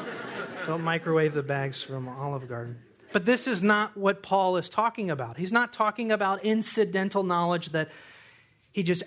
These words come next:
happened to acquire because of his circumstances. No, Paul is saying that contentment is a lesson that he learned intentionally in the midst of his circumstances.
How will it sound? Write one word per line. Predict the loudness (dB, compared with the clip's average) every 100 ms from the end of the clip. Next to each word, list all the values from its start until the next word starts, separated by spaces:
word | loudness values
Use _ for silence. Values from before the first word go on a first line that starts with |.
| -10
happened | -8 -2 0 0 -2 -4
to | 0 2
acquire | 0 0 0 2 0
because | -2 -2 -2 -4
of | -4
his | -2 -2 -2
circumstances. | -8 -6 -6 -4 -8 -6 -8 -8 -10 -14 -6
No, | -2 -2
Paul | -6 0 2 2 2
is | 0 0
saying | -2 0 0 -2 -8 -20 -18 -4
that | -4 -4
contentment | -2 0 2 0 0 0 -4 -2
is | -4 0
a | 0
lesson | 0 0 0 -2 -2 -2
that | -2 -6
he | -8 -6 -2
learned | 0 -2 -2 -4 -6
intentionally | -6 -8 -8 -6 -6 -6 -8 -8 -8 -8
in | -8
the |
midst | -6 -6 -8 -12 -18 _ _ _ _
of | -12
his | -10 -8
circumstances. | -10 -10 -12 -14 -16 -16 -16 -16 -18